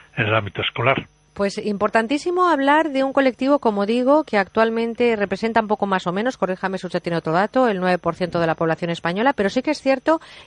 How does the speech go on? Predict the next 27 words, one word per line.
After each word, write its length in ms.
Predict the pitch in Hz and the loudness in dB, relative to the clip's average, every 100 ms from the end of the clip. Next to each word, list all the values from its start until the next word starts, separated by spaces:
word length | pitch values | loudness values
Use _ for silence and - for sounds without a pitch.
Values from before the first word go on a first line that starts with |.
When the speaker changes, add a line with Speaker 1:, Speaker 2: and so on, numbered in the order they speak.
| - | 0
Speaker 2:
que 120 | 269 | 2
este 240 | 269 - | 2 -2
porcentaje 640 | 254 214 208 202 240 - 285 | -2 -2 -2 -4 -4 -4 -2
cotiza 380 | 220 233 226 | -2 -2 -2
al 100 | 208 | 0
alza. 360 | 190 185 - 156 - - - | 0 0 -4 -6 -8 -20 -8
Yo 80 | 254 | -2
no 100 | 339 | -2
sé 160 | 359 370 | -2 -4
si, 400 | - 294 247 214 185 208 | -2 -2 0 0 -2 -2
eh, 240 | 202 190 185 | 0 0 -2
va 460 | 190 208 254 285 | -2 2 2 2
apareciendo 1000 | 285 262 247 233 233 240 226 220 214 202 - - - | -2 -2 0 -2 -2 -2 -2 0 0 0 -6 -20 -4
más 260 | 208 220 | -2 -2
zurdos 320 | - 214 208 214 | -2 0 0 0
en 60 | |
la 100 | 196 | -2
sociedad 420 | 202 196 196 202 196 | -2 -2 0 0 -2
porque 220 | 185 196 | -6 -2
cada 220 | 202 202 | 0 2
vez 120 | 202 | 0
se 80 | 202 | -4
les 120 | 180 | -6
está 220 | 180 - 190 | -4 -4 0
coartando 480 | 185 180 190 180 | 0 0 0 0
menos 300 | 180 185 180 | 0 0 -2
esa 360 | 185 180 185 175 | -4 0 0 0